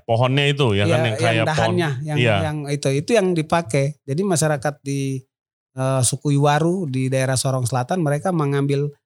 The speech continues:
Speaker 2: bagian dalamnya.
Speaker 1: Mm-mm.
Speaker 2: Nah, itu dimasak, dimasukkan di sayuran yang mereka masak. Ketika bakar pakai daun, eh, daun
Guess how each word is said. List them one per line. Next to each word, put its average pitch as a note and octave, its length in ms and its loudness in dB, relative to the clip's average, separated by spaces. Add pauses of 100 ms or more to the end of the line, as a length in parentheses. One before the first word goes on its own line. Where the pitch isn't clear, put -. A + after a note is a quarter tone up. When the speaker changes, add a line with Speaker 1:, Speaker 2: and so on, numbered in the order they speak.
(120)
Speaker 2:
bagian D3 340 0
dalamnya. D3 560 2
Speaker 1:
Mm-mm. B2+ 440 0
Speaker 2:
Nah, - 200 -4
itu F3 160 -2
dimasak, F3 420 2
dimasukkan E3+ 440 2
di F3+ 100 2
sayuran E3+ 400 4
yang D3 120 4
mereka C#3+ 260 4
masak. C#3 360 4 (680)
Ketika C3 320 -2
bakar C3+ 340 2
pakai C#3 220 0
daun, C3 500 0 (420)
eh, B2 680 2 (380)
daun C3 260 0